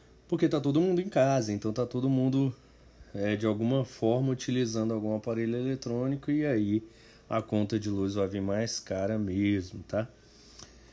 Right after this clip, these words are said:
Então, ah, ele começa a falar então de potência, né? O que gasta mais energia? Uma lâmpada led ou uma máquina de lavar roupas?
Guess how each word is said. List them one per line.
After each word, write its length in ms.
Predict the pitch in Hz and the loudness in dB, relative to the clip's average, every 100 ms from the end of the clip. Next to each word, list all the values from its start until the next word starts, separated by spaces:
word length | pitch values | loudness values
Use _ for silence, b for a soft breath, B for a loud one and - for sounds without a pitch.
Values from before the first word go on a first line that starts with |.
| B B B - - - - - | B B B -20 -20 -20 -6 4
Então, 460 | 165 165 165 185 - | 6 8 6 4 0
ah, 560 | 139 139 135 135 131 110 | 2 4 4 4 2 2
ele 160 | 127 135 | 2 2
começa 340 | 147 147 151 | 0 0 -2
a 20 | |
falar 320 | 139 151 147 | -2 -2 0
então 280 | 147 143 139 | -2 0 0
de 80 | 139 | 0
potência, 760 | 156 180 143 135 120 - 104 | -2 0 6 6 6 0 -4
né? 240 | 98 139 160 b b b b b | -2 -4 -6 b b b b b
O 140 | 113 127 | -10 -8
que 280 | - 226 202 | 0 0 2
gasta 520 | 165 190 208 - 175 | 2 2 0 0 2
mais 400 | 156 160 185 160 | 2 2 2 4
energia? 560 | 160 143 113 101 95 107 | 4 4 2 0 0 -4
Uma 220 | 131 139 | -2 2
lâmpada 400 | 135 135 139 120 | 2 2 2 2
led 480 | 113 123 160 202 175 | 4 4 2 0 0
ou 80 | 180 | 2
uma 140 | 165 | 2
máquina 400 | 151 147 151 135 | 0 0 0 0
de 80 | 127 | 2
lavar 300 | 127 123 117 | 2 2 2
roupas? 760 | 110 104 92 92 87 - - | 2 2 0 -4 -2 -2 -4